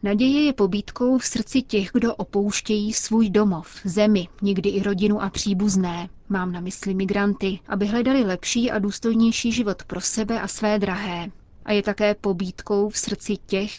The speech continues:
kdo je přijímají s přáním setkat se, poznat a vést dialog. Naděje je pobídkou ke sdílené cestě, protože se vždycky cestuje ve dvou.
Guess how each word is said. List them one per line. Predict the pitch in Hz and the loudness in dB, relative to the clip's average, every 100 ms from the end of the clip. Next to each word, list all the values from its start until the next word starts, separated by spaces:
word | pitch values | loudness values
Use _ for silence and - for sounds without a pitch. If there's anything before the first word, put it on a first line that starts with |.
| - | -4
kdo | 185 | -2
je | 185 185 | -2 -4
přijímají | - - 196 220 196 175 170 | -4 0 2 0 0 -4 -6
s | - | -8
přáním | - - 185 185 180 185 | -6 -4 -4 -4 -6 -6
setkat | - - 220 226 | -8 -6 -6 -6
se, | - - 208 - - | -10 -6 -6 -6 -4
poznat | 196 180 185 185 - - | -2 0 -2 -4 -10 -8
a | |
vést | 190 185 180 - 196 | -4 -4 -6 -8 -4
dialog. | 190 196 185 175 - - - - - - - | 0 0 -2 -6 -12 -20 -20 -20 -20 -20 -2
Naděje | 196 214 247 262 262 | 2 4 4 4 4
je | 262 | 2
pobídkou | - 202 196 208 - - 226 220 | 2 2 2 -2 -4 0 2 2
ke | 233 226 | 0 -2
sdílené | 190 175 185 190 185 185 196 | -2 -2 0 0 0 -2 -4
cestě, | - 214 - - 185 175 - - - | -4 -6 -6 -6 -6 -6 -14 -20 -4
protože | 208 - 190 190 | -4 -2 -2 -4
se | - 185 | -4 -8
vždycky | 180 190 226 - - 175 | -4 -4 -4 -6 -12 -12
cestuje | - 185 - 202 190 185 | -8 -8 -6 -4 -2 -2
ve | 196 | -2
dvou. | 185 185 175 | 0 -2 -2